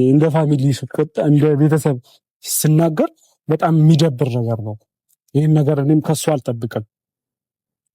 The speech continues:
በቃ አብርሃም የራሱን ኑሮ ይኑር፣ ነፃነትም የራሷን ኑሮ ትኑር። እዛ ላይ ቤተሰብን ማሳቀቅ ምን ማለት ነው?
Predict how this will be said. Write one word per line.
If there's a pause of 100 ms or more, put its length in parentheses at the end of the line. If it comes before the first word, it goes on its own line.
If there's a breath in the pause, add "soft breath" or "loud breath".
(240)
በቃ
አብርሃም
የራሱን
ኑሮ
ይኑር፣ (880)
ነፃነትም
የራሷን
ኑሮ
ትኑር። (1080)
እዛ
ላይ
ቤተሰብን (200)
ማሳቀቅ
ምን
ማለት
ነው?